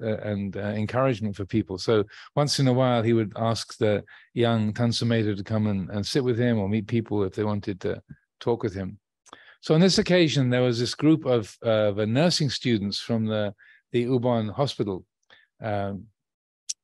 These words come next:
student nurses. So these are all teenage girls, kind of sixteen, seventeen, eighteen, nineteen years old, and with their, their, their teachers, the matrons and, and ward sisters, the kind of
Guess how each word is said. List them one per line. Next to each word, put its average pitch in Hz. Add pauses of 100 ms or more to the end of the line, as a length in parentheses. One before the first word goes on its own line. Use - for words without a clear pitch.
(120)
student 143
nurses. 127
So 139
these 135
are 160
all 170
teenage 131
girls, 107
kind 113
of 95 (280)
sixteen, 120
seventeen, 113
eighteen, 107
nineteen 107
years 104
old, 101 (460)
and 113
with 117
their, 107
their, 107 (200)
their 104
teachers, 135
the 107
matrons 131
and, 101 (220)
and 101
ward 127
sisters, 110
the 101
kind 98
of -